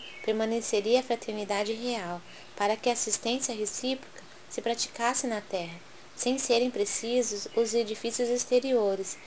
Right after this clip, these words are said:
consagrados a uma solidariedade claudicante.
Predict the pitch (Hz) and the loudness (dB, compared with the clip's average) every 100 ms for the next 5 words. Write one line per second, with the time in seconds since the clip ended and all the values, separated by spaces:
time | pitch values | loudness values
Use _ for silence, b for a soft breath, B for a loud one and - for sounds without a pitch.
0 | B B - 226 - 214 202 202 220 226 | B B -4 -2 2 2 6 6 6 2
1 | 220 220 226 - 220 208 202 202 190 202 | 2 0 0 0 0 2 2 2 2 0
2 | 208 - 220 220 240 - 190 175 - | -2 2 2 2 -4 -4 -4 -4 -10